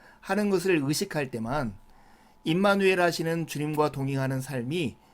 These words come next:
우리에게 진정한 변화를 일으킬 것입니다. 임마누엘을 믿는 신앙은 코람데오의 삶을 통해서 단단해지고 진정성을 갖게 되는 것입니다. 이제 요한계시록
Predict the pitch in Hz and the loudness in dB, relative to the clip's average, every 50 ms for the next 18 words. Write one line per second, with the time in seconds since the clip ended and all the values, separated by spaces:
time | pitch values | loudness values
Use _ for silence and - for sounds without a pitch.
0 | _ _ - 139 131 131 123 127 127 120 120 120 - - - 139 147 156 165 170 | _ _ -6 0 2 2 2 2 2 0 0 -2 -4 -6 -4 -2 -2 2 2 2
1 | 160 160 151 143 131 135 127 123 117 117 127 143 127 120 123 123 - 135 139 135 | 2 2 0 -2 -2 -4 -4 -4 -2 -2 -2 -2 -2 -2 -2 -4 -4 -4 -4 -4
2 | 123 - - 117 101 90 - - - - - _ _ _ _ _ _ _ _ _ | -4 -4 -4 -8 -8 -8 -12 -20 -20 -20 -20 _ _ _ _ _ _ _ _ _
3 | _ _ _ _ _ _ _ _ _ _ - 147 143 160 175 180 180 180 175 170 | _ _ _ _ _ _ _ _ _ _ -2 0 0 2 2 2 2 4 2 4
4 | 165 170 160 151 147 143 139 135 135 - 131 120 117 135 170 175 135 101 101 - | 4 2 2 0 0 -2 -2 -2 -2 -2 -4 -2 -2 -2 -2 -2 -2 -6 -8 -12
5 | _ _ _ _ _ _ _ _ - - 190 190 202 202 196 190 190 180 175 175 | _ _ _ _ _ _ _ _ -8 0 2 4 4 4 4 4 4 6 6 4
6 | 170 170 175 170 165 160 156 147 - 165 139 131 123 123 - 160 170 175 170 185 | 4 2 -2 -4 -4 -4 -4 -4 -4 -4 -4 -4 -4 -2 0 2 2 2 2 0
7 | - _ _ _ _ _ _ _ _ - - 135 131 135 135 156 147 143 127 120 | -4 _ _ _ _ _ _ _ _ -10 -4 0 0 2 4 4 2 2 0 -2
8 | 127 117 143 156 165 139 120 - - - 139 139 135 156 151 151 135 - 127 123 | -4 -4 -2 0 0 0 0 -2 -6 -6 -6 -4 -2 -2 -2 -2 -2 -4 -6 -6
9 | 117 117 - 113 107 - - - 123 113 117 117 113 113 110 107 - - 127 107 | -6 -6 -8 -12 -14 -12 -8 -6 -6 -6 -6 -6 -6 -6 -6 -8 -8 -8 -8 -8
10 | 90 - 87 80 80 _ _ _ _ _ _ _ _ _ _ _ _ _ _ _ | -8 -12 -18 -20 -20 _ _ _ _ _ _ _ _ _ _ _ _ _ _ _
11 | - - - - - - - 143 156 170 160 156 160 170 175 175 170 165 - 170 | -16 -12 -12 -12 -10 -4 0 4 6 6 8 6 4 4 4 4 2 2 2 2
12 | 170 165 165 160 - | 2 2 2 0 -4